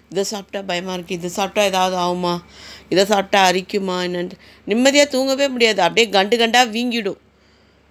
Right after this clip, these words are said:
அவ்வளோ கஷ்டப்பட்டாங்க. அது ஆண்டவருடைய கிருபையால அந்த, ம், மாத்திரை உள்ள சாப்பிடாமையே மேல் பூச்சா பூசி, அந்த மாத்திரையை கரைச்சி மேல் பூச்சா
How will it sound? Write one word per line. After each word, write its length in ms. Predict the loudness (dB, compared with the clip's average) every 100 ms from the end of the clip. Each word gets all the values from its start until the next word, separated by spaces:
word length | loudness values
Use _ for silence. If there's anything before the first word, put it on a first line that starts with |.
| -4
அவ்வளோ 460 | -4 2 4 4 2
கஷ்டப்பட்டாங்க. 640 | 0 -4 -6 -6 -6 -8 -14 _ _ _ _ -10
அது 140 | -6
ஆண்டவருடைய 680 | 0 2 4 2 4 2 0 -4
கிருபையால 760 | -2 2 4 4 2 -2 -6 _ -20 -20 -20 _
அந்த, 880 | -2 -2 0 2 4 4 4 2 -2
ம், 260 | -4 -8 -10 -14 _ _ _ _ -4
மாத்திரை 400 | 0 2 4 2
உள்ள 280 | 2 0 0
சாப்பிடாமையே 920 | 0 -2 -2 -2 -2 -2 -2 0 -2 -8 _ _ _ _ _ -6
மேல் 380 | 2 4 4 2
பூச்சா 420 | 0 0 0 -2
பூசி, 360 | -2 -4 -2 -2
அந்த 140 | -2
மாத்திரையை 440 | -2 -2 -2 -2 -2
கரைச்சி 500 | 0 -2 -2 -2 -2
மேல் 300 | 0 -2 -4
பூச்சா 320 | -6 -2 -2